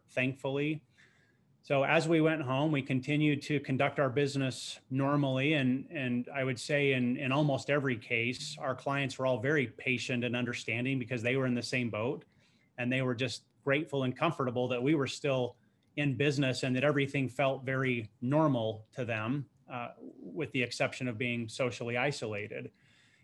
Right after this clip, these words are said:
And the one surprise that came to me, Amy, in all of this is that our productivity increased. And I think a lot of that has to do with just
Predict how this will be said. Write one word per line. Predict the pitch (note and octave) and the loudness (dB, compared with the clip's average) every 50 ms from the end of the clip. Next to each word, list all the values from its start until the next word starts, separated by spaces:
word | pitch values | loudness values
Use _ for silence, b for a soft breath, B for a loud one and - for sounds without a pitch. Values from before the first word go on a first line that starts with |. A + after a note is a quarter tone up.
| b b b b - | b b b b 0
And | C#3+ D3 D3 | 2 2 4
the | C#3 | 4
one | C3+ D#3 E3+ F3 F3 E3+ F3 F3 - - | 4 4 4 4 4 4 2 -2 -6 -12
surprise | - - D#3+ C#3+ - - D#3 D#3 D#3+ D#3 C#3+ C#3+ C#3 C3+ - - | -6 -4 -4 -4 0 2 2 4 4 4 4 2 2 0 -2 -4
that | D3 C#3+ C#3+ | -6 -6 -4
came | - D3 C#3+ C#3 C3+ C3+ C3+ C3 C3 A#2+ - - - | -4 -2 0 0 2 2 2 0 0 -2 -4 -10 -6
to | C3+ C#3 | -4 0
me, | C3+ C3+ C3+ C3+ C3 | 0 0 0 0 0
Amy, | C3 C3 B2+ C3 C3 B2 | 0 0 0 0 0 0
in | A#2+ B2 | 0 0
all | B2 B2+ C3 C3 | 0 2 2 0
of | B2 A2 A2+ | 0 -2 -2
this | B2 A#2+ A#2+ - - C3+ | -2 -2 -2 -2 -4 -4
is | A#2+ A2+ G#2+ A2+ | -4 -6 -4 -4
that | C3 A#2+ A#2 B2 - - - _ _ _ b b b b b _ _ _ _ _ _ _ _ _ _ _ - | -4 -2 -2 -4 -6 -8 -12 _ _ _ b b b b b _ _ _ _ _ _ _ _ _ _ _ 0
our | D3 C#3 C3+ C3 C3 B2+ A#2+ A2 - _ _ _ _ | 2 4 4 4 4 4 2 -2 -4 _ _ _ _
productivity | - - D#3 D#3+ E3+ F3 D#3+ - - - D#3 D3 B2+ C#3+ B2 B2+ B2+ B2+ B2+ B2+ G#2+ - _ _ _ _ _ - | 2 4 4 6 6 4 4 2 0 0 0 2 2 2 2 2 2 2 0 -2 -4 -10 _ _ _ _ _ -2
increased. | C#3+ C#3+ C#3 C3 - - D3 B2 A2+ A#2+ C#3+ D3 - - - - _ _ _ _ _ - | 0 0 0 0 -2 -2 -2 -2 -2 -2 -4 -6 -10 -12 -14 -18 _ _ _ _ _ -4
And | B2+ C3 | -4 -4
I | |
think | C3 - D#3+ C3+ | 0 0 -2 -2
a | B2 | 0
lot | A#2+ C3 D3 F3+ E3 | 2 4 4 4 4
of | A#2+ | 2
that | B2+ C3 A#2+ | 0 -2 0
has | B2+ C3 B2 - | 0 -2 -2 -2
to | C3+ | -4
do | A#2+ C3+ C3+ | -2 -2 -2
with | C3 B2+ B2+ - | -2 -2 -6 -4
just | - D3 D3 D3 - - - | -2 -2 -2 -2 -2 -8 -12